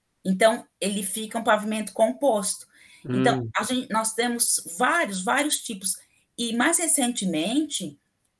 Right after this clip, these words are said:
Speaker 1: no-, nós temos que reaproveitar esse material, né? E como a gente tem muito pavimento flexível no Brasil, e que aquele material é fresado e pode ser reaproveitado em outra camada,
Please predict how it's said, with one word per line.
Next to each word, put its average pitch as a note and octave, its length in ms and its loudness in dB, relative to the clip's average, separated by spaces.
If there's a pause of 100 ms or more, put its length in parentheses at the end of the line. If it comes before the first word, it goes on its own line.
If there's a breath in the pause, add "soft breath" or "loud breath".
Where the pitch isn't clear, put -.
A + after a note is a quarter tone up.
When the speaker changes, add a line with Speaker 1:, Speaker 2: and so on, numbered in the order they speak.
(140)
Speaker 1:
no-, F#3+ 260 -4
nós A3 320 2
temos C4 400 4
que B3+ 140 0
reaproveitar C#4 800 4
esse B3 180 2
material, D4 580 0
né? F3 360 -4 (200)
E G#3 60 -12
como F4+ 220 -6
a E4+ 40 2
gente C4 300 -2
tem G#3 240 0
muito A#3+ 420 4
pavimento F#3 480 0
flexível F3+ 560 -4
no E3 100 -6
Brasil, D3 680 -4 (600 soft breath)
e F3+ 120 -8
que G3 100 -2
aquele F#3+ 240 0
material F#3+ 540 4
é A3 160 6
fresado G3 720 2
e F#3+ 60 -8
pode G3 280 2
ser G3 120 0
reaproveitado F#3+ 680 0
em E3 40 -6
outra D#3 180 -6
camada, F#3 720 -2